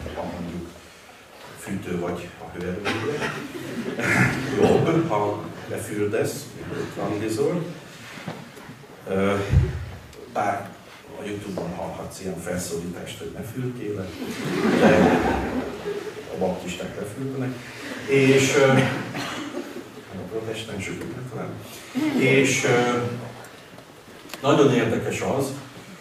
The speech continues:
hogy, ö, azt lehet mondani, hogy kérdezi, hogy akkor még mi nem mű. Én erre azt tudom neked mondani,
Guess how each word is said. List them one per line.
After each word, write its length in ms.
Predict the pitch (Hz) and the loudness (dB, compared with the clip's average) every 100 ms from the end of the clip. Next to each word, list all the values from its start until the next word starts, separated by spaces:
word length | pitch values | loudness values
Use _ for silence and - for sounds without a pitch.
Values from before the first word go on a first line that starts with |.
| - - | -20 -10
hogy, 480 | 123 113 113 113 110 | 6 8 10 8 10
ö, 240 | 104 104 104 - - - - - - - - - - - | 10 10 6 -2 -10 -14 -18 -20 -20 -20 -20 -20 -18 -2
azt 220 | - - | 0 0
lehet 380 | - 95 - 95 | 0 0 -2 -6
mondani, 380 | - 92 80 82 - - - - - - - - - - - - - - - - - - _ - _ _ - _ _ _ _ _ _ _ _ _ _ _ _ _ _ _ - - - - - _ _ | -4 -2 -2 -2 -4 -10 -16 -20 -20 -20 -20 -20 -20 -20 -20 -20 -20 -20 -20 -20 -20 -20 _ -20 _ _ -20 _ _ _ _ _ _ _ _ _ _ _ _ _ _ _ -20 -20 -20 -20 -20 _ _
hogy 100 | - | -12
kérdezi, 720 | 117 98 - - 127 127 127 - - | 0 0 0 -4 -4 -4 -6 -10 -8
hogy 120 | 95 | -4
akkor 360 | 98 - 98 | -4 -4 -4
még 220 | 95 95 98 | -2 -2 -2
mi 60 | |
nem 200 | 98 87 | -2 -2
mű. 260 | 82 85 - - - - - - - - - - | -4 -6 -8 -12 -18 -20 -20 -20 -20 -20 -20 -8
Én 180 | 123 127 | -2 0
erre 180 | 113 | 2
azt 140 | 110 - | 0 0
tudom 280 | - 104 98 | -2 0 -2
neked 320 | 90 92 - | -4 -6 -10
mondani, 640 | - - - - 135 131 | -12 -14 -14 -10 -8 -8